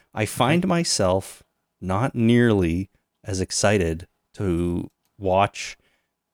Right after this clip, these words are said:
Speaker 1: that show, the second half of season three,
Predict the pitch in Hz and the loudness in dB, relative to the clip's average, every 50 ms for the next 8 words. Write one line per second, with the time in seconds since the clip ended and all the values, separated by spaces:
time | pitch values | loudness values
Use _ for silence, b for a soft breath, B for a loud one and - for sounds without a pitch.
0 | _ _ _ _ _ _ 85 85 - 104 110 117 - - - 139 120 98 82 80 | _ _ _ _ _ _ -8 -4 0 0 0 0 0 0 2 4 4 4 4 2
1 | 85 90 - - - - 113 104 - 110 110 101 95 - - - - 104 90 98 | 0 -4 -6 -4 -2 -2 -2 -2 0 -2 -2 -2 -2 -4 -6 -4 -4 -4 -4 -4
2 | 95 - - 98 92 104 120 139 - | -6 -6 -2 -2 0 0 0 -2 -6